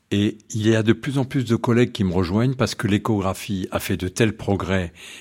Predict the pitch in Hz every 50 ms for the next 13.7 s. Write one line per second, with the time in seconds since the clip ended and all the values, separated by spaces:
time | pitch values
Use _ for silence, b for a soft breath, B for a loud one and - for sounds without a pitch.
0 | B B - 101 - - - - - - 143 117 104 95 82 85 104 110 98 104
1 | 107 90 82 101 101 101 - - 95 90 95 95 92 92 101 101 101 101 98 -
2 | - - 123 104 - - - B B B B B B B B B B B B 110
3 | 110 117 107 - - 143 120 107 117 117 113 92 85 80 - 98 92 78 - 95
4 | 95 104 117 127 147 151 147 127 b b b b b b - - - - - 113
5 | 104 - - 135 131 - - - 107 104 95 104 95 85 104 101 104 - 139 123
6 | - 95 90 98 101 95 95 87 - - 87 87 - 90 90 - 104 104 113 127
7 | 139 139 B B B B B B B 117 107 104 - - 127 113 117 113 - 101
8 | 95 85 - - - 92 87 - - - 120 120 131 143 143 139 143 - - 117
9 | 104 101 - - 123 110 113 113 107 90 95 92 - - 104 95 95 92 87 -
10 | 87 80 - - - 139 143 139 - - B B B B B B B 120 107 -
11 | - - - 123 123 127 131 - 226 135 98 98 95 95 85 98 110 117 123 127
12 | 123 - - 107 98 90 - 107 98 - - 107 95 98 98 87 95 113 113 104
13 | - - 117 110 107 110 117 120 117 104 92 82 -